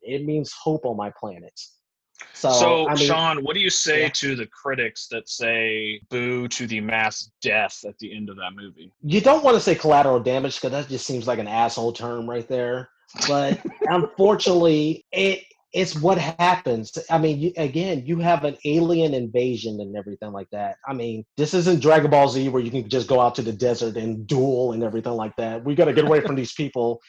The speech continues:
Speaker 1: It would happen in a major metropolitan area if anything was to ever go down like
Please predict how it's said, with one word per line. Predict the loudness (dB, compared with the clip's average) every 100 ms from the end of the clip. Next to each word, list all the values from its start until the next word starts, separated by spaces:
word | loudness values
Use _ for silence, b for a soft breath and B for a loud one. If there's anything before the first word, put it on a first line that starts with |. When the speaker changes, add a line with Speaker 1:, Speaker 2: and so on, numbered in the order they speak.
| b b b _
Speaker 1:
It | 4 6
would | 6 6
happen | 4 2 2 0
in | -2 -2
a | -2
major | -4 -4 -4 -4 -2 -2
metropolitan | -2 -2 -2 -4 -4 0 0 -2 -4
area | -2 0 -2 -4 -6
if | -8 -8 -6
anything | -6 -4 -4 -2
was | -4 -4
to | -8 -4
ever | -4 -2
go | -4 -4
down | -2 -2 -4
like | -6